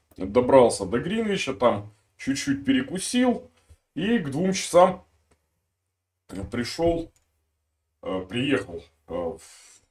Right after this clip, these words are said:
во дворец шахмат, который щас называется «Сдюшор Интеллект». Э, играть после четырех с половиной, ну, практически пяти часов дороги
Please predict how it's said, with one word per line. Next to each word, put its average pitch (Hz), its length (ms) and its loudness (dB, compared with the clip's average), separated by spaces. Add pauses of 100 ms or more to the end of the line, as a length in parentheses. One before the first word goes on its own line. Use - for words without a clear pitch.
(440)
во 117 100 -4
дворец 117 380 2
шахмат, - 520 -4 (320)
который 147 340 4
щас 165 260 4
называется 127 760 0 (360)
«Сдюшор 127 600 0
Интеллект». 120 520 -2 (1200)
Э, 117 520 8 (2250)
играть 185 460 8
после 143 600 2 (180)
четырех 151 400 2
с - 40 -10
половиной, 147 520 4
ну, 127 140 0
практически 127 480 -10
пяти 135 320 -12
часов - 360 -4
дороги 123 580 2